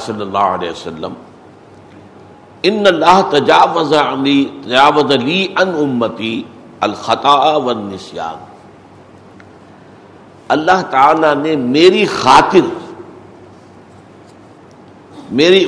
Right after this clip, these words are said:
امت سے خطا اور نسیان، بھول چوک، اس سے مواخذہ اٹھا لیا۔ بھول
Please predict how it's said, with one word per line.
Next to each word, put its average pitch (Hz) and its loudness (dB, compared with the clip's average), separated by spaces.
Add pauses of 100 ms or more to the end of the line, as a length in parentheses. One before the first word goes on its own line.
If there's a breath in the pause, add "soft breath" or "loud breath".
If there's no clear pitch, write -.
امت 175 0 (140)
سے 135 2 (180)
خطا 160 0 (300)
اور 127 0
نسیان، 98 -8 (1300)
بھول 170 2 (180)
چوک، 160 0 (1700)
اس 147 -2
سے - -4
مواخذہ 123 2
اٹھا 123 -4
لیا۔ - -20 (480)
بھول 143 4